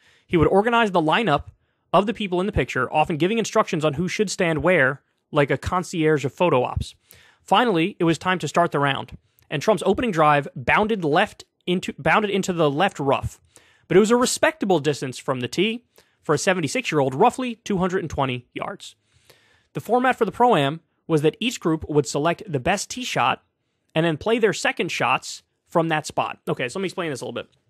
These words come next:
This is called a scramble. It's a certain, uh, derivative of a scramble. And so it's exactly what they described there. Everybody hits a tee shot. You pick wherever the best tee shot goes, you, all the players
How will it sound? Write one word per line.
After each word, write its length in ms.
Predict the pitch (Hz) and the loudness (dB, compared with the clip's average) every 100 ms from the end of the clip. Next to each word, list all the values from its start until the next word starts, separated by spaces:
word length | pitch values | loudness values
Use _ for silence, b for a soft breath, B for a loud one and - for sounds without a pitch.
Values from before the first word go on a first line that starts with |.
| _ _ _ _ _ _ _ - - | _ _ _ _ _ _ _ -16 -12
This 80 | |
is 60 | 175 | -4
called 180 | 226 190 | 0 0
a 40 | |
scramble. 480 | - 175 165 135 - - | 0 0 0 -2 -10 -10
It's 120 | 151 | -8
a 40 | |
certain, 400 | 151 208 180 165 - _ _ _ _ - _ _ _ _ _ _ _ _ - | -2 -2 0 -8 -10 _ _ _ _ -20 _ _ _ _ _ _ _ _ 0
uh, 160 | 147 | 0
derivative 480 | - 151 185 170 151 | 0 4 6 6 4
of 140 | 143 | 4
a 20 | 127 | 2
scramble. 460 | - 127 113 - _ _ b b b b b - | 0 0 0 -8 _ _ b b b b b -2
And 300 | 143 139 139 | 0 0 -6
so 240 | - 160 | 0 2
it's 200 | 147 147 | 2 0
exactly 340 | 165 131 160 190 | 0 2 2 2
what 100 | 170 | 0
they 80 | 165 | 0
described 360 | 147 165 131 | 0 0 2
there. 140 | 113 - | -2 -2
Everybody 340 | 170 220 226 | 0 2 2
hits 160 | 208 208 | 4 2
a 60 | 214 | 0
tee 140 | 160 | -2
shot. 340 | - 127 - - _ _ _ _ _ - | 2 2 2 -2 _ _ _ _ _ -6
You 120 | 165 | -2
pick 280 | 190 202 160 | 0 -2 2
wherever 200 | 170 214 | 2 4
the 60 | |
best 220 | 190 190 | 2 0
tee 100 | - | -2
shot 220 | 202 175 147 | -2 -2 2
goes, 400 | 208 175 135 - | 2 2 0 -8
you, 480 | - 151 151 139 135 - _ _ _ _ _ | -8 -2 0 0 -4 -10 _ _ _ _ _
all 200 | - 190 | 0 2
the 80 | 208 | 2
players 460 | - 170 190 226 | 0 0 0 0